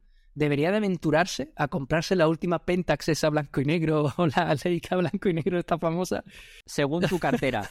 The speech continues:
Speaker 1: <laughs>
Speaker 2: puedes comprarte la de los pobres, que es la de dos mil quinientos euros, la Pentax, o la de los ricos, la Leica monochrome.
Speaker 1: <laughs> Pero pasar por, por disparar blanco y negro durante una época, porque cuando después cojas tu cámara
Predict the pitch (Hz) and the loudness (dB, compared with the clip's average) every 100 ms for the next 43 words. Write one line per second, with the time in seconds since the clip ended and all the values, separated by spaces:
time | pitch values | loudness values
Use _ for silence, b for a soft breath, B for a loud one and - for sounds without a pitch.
0 | - - - 151 175 185 170 170 160 139 | -8 -8 0 2 2 0 2 0 2 0
1 | 135 135 135 - 156 170 240 - 151 139 | 2 2 0 0 0 0 -2 -4 -2 0
2 | 131 135 139 135 131 127 123 139 175 175 | 0 0 -2 0 -2 0 0 2 0 0
3 | 123 135 156 208 226 127 123 117 113 113 | -2 -2 -2 -2 -2 0 2 4 4 2
4 | 110 131 - 98 120 117 117 117 110 110 | 2 0 -2 0 2 2 2 2 2 0
5 | 101 98 160 - - - - - - - | 0 0 0 -4 -20 -20 -20 -20 -20 -20
6 | - _ 185 180 180 175 165 147 - 175 | -20 _ -2 0 0 2 0 0 2 2
7 | 202 214 208 202 196 185 185 160 160 151 | 2 0 0 0 0 0 0 -2 -2 0
8 | 147 165 180 170 170 175 175 165 160 175 | 0 0 -2 -2 -2 0 0 0 -2 -2
9 | 175 175 190 220 214 175 160 143 165 165 | -2 -2 0 0 0 -2 -2 -2 -2 0
10 | 151 135 - 175 190 - - 180 170 175 | -2 -4 0 2 4 2 -4 -4 -2 -4
11 | 175 165 165 185 214 | -2 0 0 0 -2